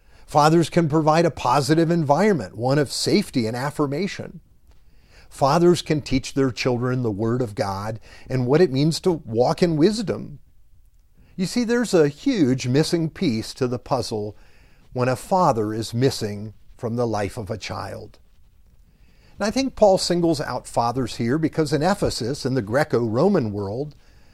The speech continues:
fathers wanted heirs, but they often moved on from their children.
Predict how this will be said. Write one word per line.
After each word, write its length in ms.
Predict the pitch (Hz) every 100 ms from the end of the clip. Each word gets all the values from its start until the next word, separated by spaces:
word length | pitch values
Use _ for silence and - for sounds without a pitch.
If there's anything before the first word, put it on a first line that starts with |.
| - -
fathers 500 | - 143 156 139 107
wanted 340 | 120 120 107
heirs, 640 | 139 208 113 110 160 - - - - - - - -
but 140 | 175 214
they 100 | 196
often 460 | 214 - 240 202
moved 320 | 139 175 127
on 380 | 143 131 107 113
from 220 | - 120
their 160 | 131 143
children. 640 | - 190 113 104 104 110